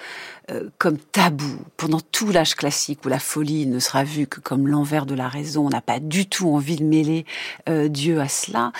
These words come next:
Et il faudra attendre certains grands romantiques au dix-neuvième siècle pour faire ressurgir ce thème magnifique, euh, de la, de la folie des croyants, du Christ, des apôtres et de Dieu lui-même. Donc Erasme, là, euh, euh,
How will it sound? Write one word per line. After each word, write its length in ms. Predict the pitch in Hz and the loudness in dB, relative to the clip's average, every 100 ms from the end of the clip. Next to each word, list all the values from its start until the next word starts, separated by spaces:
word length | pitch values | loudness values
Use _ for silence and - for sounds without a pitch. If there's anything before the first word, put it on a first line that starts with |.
| - - | -10 0
Et 60 | 175 | 0
il 60 | |
faudra 340 | - 160 151 151 | 2 2 4 4
attendre 480 | 170 - 185 175 170 | 4 4 6 6 6
certains 400 | - - 135 139 | 0 -2 0 0
grands 240 | 156 190 | 4 4
romantiques 760 | 165 156 147 143 - 262 262 143 139 - - | 4 0 0 -2 -4 -4 -4 -8 -8 -14 0
au 100 | 170 | 2
dix-neuvième 540 | 160 165 165 143 143 | 2 4 2 4 0
siècle 420 | 143 - 208 233 - - - - | 0 -2 0 -2 -6 -16 -16 -12
pour 180 | - | -6
faire 320 | - 180 - - | 0 2 4 6
ressurgir 720 | 247 - 185 165 165 190 - | 6 6 -2 -4 -2 -2 -2
ce 160 | - | -4
thème 360 | 156 - 190 180 | -4 2 4 6
magnifique, 680 | 175 165 151 - 190 - - - - - 175 | 6 6 2 -2 -6 -6 -14 -14 -14 -6 0
euh, 340 | 151 143 107 | 2 2 0
de 160 | 147 165 | 2 2
la, 200 | 151 - | 4 2
de 180 | 165 | 2
la 140 | 165 147 | 2 2
folie 360 | - 156 151 160 165 - | -2 -2 -2 -2 -4 -6
des 200 | 147 151 | 0 0
croyants, 600 | - 147 147 151 160 170 | 0 -2 0 2 4 4
du 200 | 143 147 | 0 -4
Christ, 420 | - - 156 143 | -6 -2 -2 -2
des 220 | 139 143 | -4 0
apôtres 480 | 139 - 147 143 - | -2 0 -2 -2 -4
et 40 | 139 | -8
de 120 | 143 | -8
Dieu 200 | 127 147 | -6 -8
lui-même. 460 | 143 - - - 139 - - - - - | -8 -8 -8 -8 -10 -12 -12 -10 -12 -6
Donc 220 | 190 180 - | -4 -2 -2
Erasme, 520 | 202 208 247 - 170 | -2 0 -2 0 0
là, 380 | 175 214 226 170 | 4 4 4 4
euh, 120 | 151 147 - - - | 0 -4 -14 -12 -4
euh, 360 | 151 147 135 | -2 0 -2